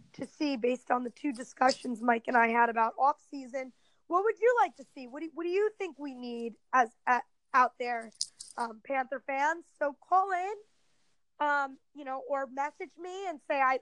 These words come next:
I'd like to be on your podcast." I really hope, I, I really hope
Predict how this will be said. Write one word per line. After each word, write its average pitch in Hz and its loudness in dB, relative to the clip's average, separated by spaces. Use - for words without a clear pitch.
I'd 254 -2
like 254 -4
to - -20
be 254 -10
on 240 -12
your 240 -12
podcast." 269 -4
I - -8
really 277 -6
hope, 262 2
I, 330 10
I 359 4
really 427 -2
hope 403 -6